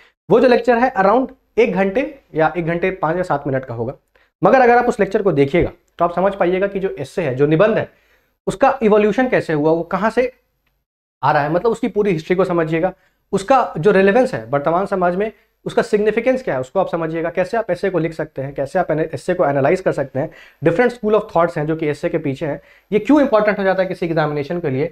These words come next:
ये सारी चीज़ें आपको वहाँ पे मिलेंगी। तो आप उस वीडियो को जाके एक बार ज़रूर देखिए, आपको आइडिया मिल जाएगा कि आपको एस्से कैसे लिखना चाहिए,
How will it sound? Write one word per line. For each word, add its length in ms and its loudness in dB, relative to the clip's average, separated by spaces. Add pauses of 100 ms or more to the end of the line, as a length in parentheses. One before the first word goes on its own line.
(320)
ये 60 2
सारी 240 2
चीज़ें 220 0
आपको 160 -2
वहाँ 120 -2
पे 100 -2
मिलेंगी। 300 -2
तो 120 -8
आप 200 -6
उस 140 -2
वीडियो 200 0
को 60 0
जाके 200 -2
एक 60 -6
बार 100 2
ज़रूर 240 -2
देखिए, 240 -6 (340)
आपको 240 2
आइडिया 220 6
मिल 160 0
जाएगा 180 0
कि 120 -2
आपको 300 -6
एस्से 180 -6
कैसे 240 -2
लिखना 220 -2
चाहिए, 300 -4